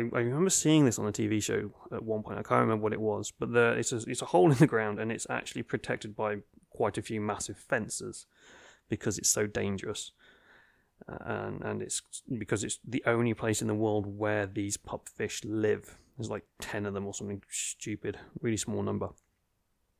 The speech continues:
Um, but it's also home to two dead teenagers who jumped in in nineteen sixty-five and were never found. 'Cause teenagers can be clever. But anyway, uh, that's that.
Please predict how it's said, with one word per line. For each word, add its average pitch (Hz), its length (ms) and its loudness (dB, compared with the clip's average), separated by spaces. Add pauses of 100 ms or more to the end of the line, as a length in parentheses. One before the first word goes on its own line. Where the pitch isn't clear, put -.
(920)
Um, 113 580 4 (240)
but 143 80 2
it's 131 100 -2
also 151 200 8
home 123 160 8
to - 100 -4
two 120 160 0
dead 113 220 4
teenagers 101 480 2
who 117 120 -2
jumped 107 320 2
in 107 160 0
in 104 160 -2
nineteen 101 340 -2
sixty-five 107 720 -2 (220)
and 127 180 0
were 117 80 4
never 120 240 4
found. 165 460 -2 (1800)
'Cause - 220 -2
teenagers 156 580 2
can 139 260 2
be 139 80 0
clever. 110 400 -4 (1800)
But 254 100 0
anyway, 135 280 6 (260)
uh, 135 640 0
that's 143 420 2
that. 123 460 -2